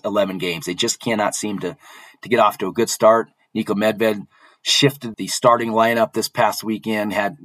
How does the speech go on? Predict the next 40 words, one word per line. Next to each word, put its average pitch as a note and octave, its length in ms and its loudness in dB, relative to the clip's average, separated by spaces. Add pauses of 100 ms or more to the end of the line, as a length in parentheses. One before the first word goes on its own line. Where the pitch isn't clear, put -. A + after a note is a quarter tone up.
(120)
actually G2 280 -4
got - 200 -2
Tonje A2 400 0
into A2 340 -2
it. A2 180 -2
He A#2+ 180 0
actually G#2+ 280 0
had F2 100 -2
a - 20 -6
great F#2 300 -4
game, G#2+ 320 -6 (480)
gave A2+ 140 2
him G2+ 60 -4
great G#2 220 -2
minutes, A2+ 320 -2
scored, G2+ 300 -4
I - 20 -6
think, G2+ 200 -6
seventeen G#2 500 -6
points. - 480 -4 (240)
Um, F2 180 -2
so G2 160 -4
that A2 300 0
worked, A#2 440 0
but G#2 200 -2
we're B2 120 -4
gonna C#3+ 140 2
have B2+ 120 2
to A2+ 60 -12
find A#2 280 0
some A2 100 -4
more A2 160 0
complimentary G#2 560 -2
shooters B2+ 460 0
that G#2+ 140 -2
are G2+ 60 -2
giving G#2+ 220 -4
you G2 80 -6
some F2+ 140 -8
scoring. A#2 500 0